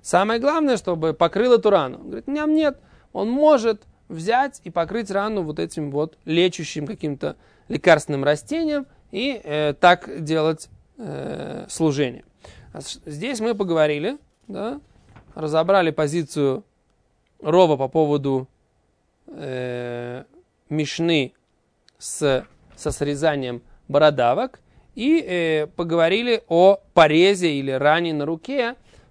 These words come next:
поговорили, э, с чем там могут быть проблемы с этими бинтами. Мы поговорили, что бинт-, про-, может быть проблема с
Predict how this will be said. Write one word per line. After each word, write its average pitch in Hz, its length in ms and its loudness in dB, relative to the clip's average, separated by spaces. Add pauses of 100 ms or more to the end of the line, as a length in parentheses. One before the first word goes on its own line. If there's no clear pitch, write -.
поговорили, 151 640 2 (440)
э, - 160 -20 (160)
с - 60 -16
чем 180 320 -4
там 156 140 -2
могут 151 180 0
быть 139 100 -6
проблемы 143 380 -2
с 135 60 -12
этими 175 200 -10
бинтами. 226 460 0
Мы 220 100 -2
поговорили, 190 320 -6
что 170 140 -10
бинт-, 160 360 -6
про-, 170 140 -8
может 160 220 -4
быть 147 140 -6
проблема 151 440 0
с - 220 -10